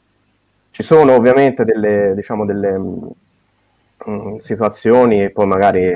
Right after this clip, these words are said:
ne, ne parliamo, che, eh, mi hanno fatto un po', mm, storcere un po' il naso, però tutto sommato, mm, guardando la cosa,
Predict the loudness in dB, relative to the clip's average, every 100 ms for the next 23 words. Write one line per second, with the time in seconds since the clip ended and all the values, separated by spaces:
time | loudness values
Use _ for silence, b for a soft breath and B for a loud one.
0 | -6 -8 -10 -8 -8 -6 -6 -4 -2 -4
1 | -6 _ _ _ _ _ _ 2 4 4
2 | 2 0 2 2 0 0 -2 -2 2 0
3 | 0 -2 0 2 0 -4 -12 -10 -10 -10
4 | -12 -14 -14 -16 -18 -20 -20 -20 -20 -2
5 | -2 0 -2 0 2 2 2 0 -2 2
6 | 2 2 -4 _ -8 -4 -4 -2 0 2
7 | 0 0 -4 -6 -12 _ -12 -10 -10 -14
8 | -18 -20 _ -6 -4 0 0 2 0 -2
9 | 0 -2